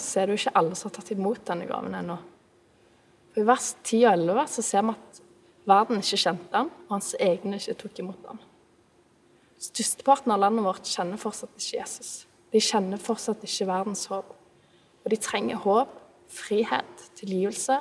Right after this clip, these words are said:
og et nytt og forandret liv i Jesus. Som Sam sa, at det finnes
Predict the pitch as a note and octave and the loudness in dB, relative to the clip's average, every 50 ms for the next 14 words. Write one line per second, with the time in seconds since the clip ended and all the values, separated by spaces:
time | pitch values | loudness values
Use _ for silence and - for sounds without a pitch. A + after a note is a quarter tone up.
0 | - - - F#3+ - - - G#3 A3 - - - - - - G3 - F#3 F#3 F#3 | -2 -6 -10 -10 -6 -4 -2 -4 -2 -4 -8 -12 -10 -8 -6 -4 -4 -2 -4 -4
1 | - - F3+ F3+ F3+ G3 G#3+ G#3+ - G3+ F3+ F3 F#3 - - - - - - - | -4 -4 -4 -2 -2 -2 -4 -6 -6 -6 -6 -6 -8 -10 -14 -16 -14 -14 -14 -16
2 | - _ _ _ _ _ _ _ _ _ _ - - - - _ - - - A3+ | -16 _ _ _ _ _ _ _ _ _ _ -20 -20 -20 -20 _ -6 -2 2 2
3 | A3+ A#3 A3+ - - G#3+ G3+ G3+ A3+ A3 - - - G3 - G#3+ - - - - | 2 2 0 0 0 2 2 2 0 -2 -2 0 2 2 2 2 0 -8 -18 -20
4 | - _ _ _ _ _ _ _ _ _ _ _ _ - - - B3+ A3+ - - | -20 _ _ _ _ _ _ _ _ _ _ _ _ -14 -8 -4 -4 -2 0 0
5 | B3+ B3 - - | -2 -2 -2 -2